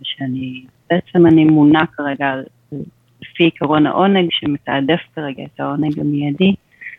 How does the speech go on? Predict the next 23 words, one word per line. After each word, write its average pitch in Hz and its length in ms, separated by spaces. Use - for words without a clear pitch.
ומביא 147 480
לי 180 120
לסיפוק - 560
מיידי 156 280
של - 180
משאלות 147 560
ודחפים - 600
שקשורים 147 520
בעולם 143 380
פנימי, 139 260
פנימי 151 260
שלי. 151 420
אה, 143 260
אצל - 320
קליין 185 340
יש 170 200
הרחבה 160 720
באופן 156 320
כללי 220 320
של 226 160
המרכיב 147 460
של - 180
הפנטזיה, 143 800